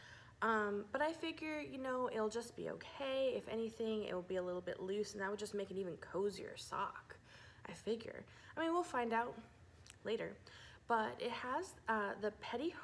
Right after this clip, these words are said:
Harbor pattern has this waffle-ish like texture,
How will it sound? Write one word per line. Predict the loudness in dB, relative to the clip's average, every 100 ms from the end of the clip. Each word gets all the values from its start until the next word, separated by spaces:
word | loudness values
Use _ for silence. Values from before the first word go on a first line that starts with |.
| -2
Harbor | 0 2 0 -2
pattern | -6 -6 -4 -4
has | -2 -2 -2 -2
this | -2 -4 -14 -18 -18 -18 -20 -14
waffle-ish | -2 4 6 4 0 2 2 2 0 0 2 2 0 -6 -4
like | 2 4 4 2 -6 -12
texture, | -2 -2 0 -4 -4 0 2 2